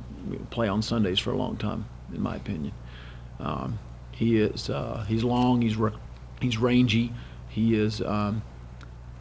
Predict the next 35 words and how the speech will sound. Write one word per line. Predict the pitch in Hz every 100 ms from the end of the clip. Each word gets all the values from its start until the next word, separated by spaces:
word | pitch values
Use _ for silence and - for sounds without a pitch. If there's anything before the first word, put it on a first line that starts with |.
| -
he | - 123 123
is | 92 - - - - -
twitchy, | - 160 151 156 151 139 -
he's | - 110 101
fast. | - - 139 135 143 - - - - - - - -
He | 123
can | 123 120
go | 117 113
from | 117 117
slow | - 135 127
to | 120
fast | 131 131 131 135
really | 127 117
quick. | - 135 139 - - - - - 110
Uh, |
he, | 120 104 - -
he | 107 123 117 117
can | 123 127
redirect. | 131 120 113 120 139 - - - - - - -
Um, | 85 85 92 90 - - - - - - -
he | 123
is | 127 120
a | 92
really, | 107 113 123 143 156 131 120 104 - - - -
really | 123 143 127
good | 117 120
pass | 117 120 -
rusher | 123 123 131 120 - - - -
against, | 113 120 113 - 120
uh, | 113 107
running | 123 127 123
backs, | 120 123 117 -
against | - 107 120 113 123
O | 113
linemen. | 117 127 123 127